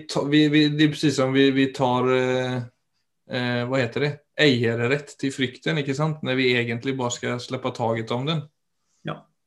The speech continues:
Speaker 2: Og du vet, ofte i bunnen av frykten, Philip, så ligger jo nettopp ofte den,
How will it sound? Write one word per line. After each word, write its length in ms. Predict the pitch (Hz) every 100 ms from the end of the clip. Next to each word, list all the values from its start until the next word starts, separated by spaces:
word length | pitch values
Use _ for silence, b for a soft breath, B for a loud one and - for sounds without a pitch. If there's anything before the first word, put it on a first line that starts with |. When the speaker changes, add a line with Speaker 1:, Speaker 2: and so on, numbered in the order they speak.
| _ _ -
Speaker 2:
Og 80 | 156
du 80 | 156
vet, 180 | 160
ofte 320 | 160 160 - 156
i 120 | 156
bunnen 400 | 143 131 131 156
av 120 | 165
frykten, 320 | 143 - 147
Philip, 240 | 151 165 160
så 80 |
ligger 420 | 165 139 120 123 175
jo 40 |
nettopp 300 | 160 - 160
ofte 320 | 170 - - 151
den, 300 | 135 135